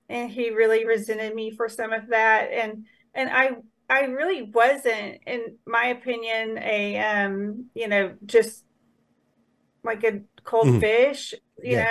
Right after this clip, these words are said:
Speaker 1: I, I
Speaker 2: Well, you
Speaker 1: feel
Speaker 2: don't,
Speaker 1: like
Speaker 2: you
Speaker 1: I
Speaker 2: don't, you don't
Speaker 1: really
Speaker 2: sound like it from what you're telling me. The fact that you were willing to go along with his envelopes and his, you know, and try things out. I mean, look, that's what everybody would expect in a marriage when there's intimacy is,
Speaker 1: Yeah.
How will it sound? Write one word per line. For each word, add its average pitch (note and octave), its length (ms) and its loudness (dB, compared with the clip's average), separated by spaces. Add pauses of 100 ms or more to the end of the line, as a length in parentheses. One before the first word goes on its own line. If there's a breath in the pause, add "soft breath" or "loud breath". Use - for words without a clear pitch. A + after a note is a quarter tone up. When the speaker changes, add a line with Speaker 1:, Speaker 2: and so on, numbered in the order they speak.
(120)
Speaker 1:
I, A#3 140 2
I - 140 -2
Speaker 2:
Well, G3 100 4
you A#2+ 60 4
Speaker 1:
feel - 20 -
Speaker 2:
don't, C3 140 10
Speaker 1:
like B2 140 4
Speaker 2:
you C3+ 100 10
Speaker 1:
I - 20 10
Speaker 2:
don't, F3+ 140 6
you C3 80 6
don't E3 140 8
Speaker 1:
really A#2+ 80 4
Speaker 2:
sound C#3+ 360 6
like G2+ 200 6
it G2 100 0
from G#2 160 0
what G2 160 4
you're F2+ 100 -2
telling B2 320 2
me. E2+ 80 2
The D2 160 -2
fact G2 220 -2
that E2 120 -8
you F2 60 -4
were F2 120 0
willing G#2+ 280 2
to E2 120 -6
go E2+ 200 0
along F2+ 280 0
with E2+ 100 -2
his D#2 120 -2
envelopes E2 720 0
and C#2+ 140 -2
his, C#2+ 180 -6 (300 loud breath)
you C3+ 80 0
know, G#2+ 100 4
and F#2 180 -2
try F#2+ 300 0
things E2 320 -4
out. G2 160 2
I A#2 60 -2
mean, C#3+ 120 2
look, D3+ 180 0 (280 loud breath)
that's B2 180 2
what G#2 120 2
everybody G2+ 340 2
would D2+ 120 0
expect E2 360 -4
in D2 80 -6
a D2 60 -4
marriage D#2+ 520 -2 (260 loud breath)
when E2+ 100 -2
there's E2 160 0
intimacy D#2+ 600 -2
is, E2 220 -2
Speaker 1:
Yeah. - 60 -20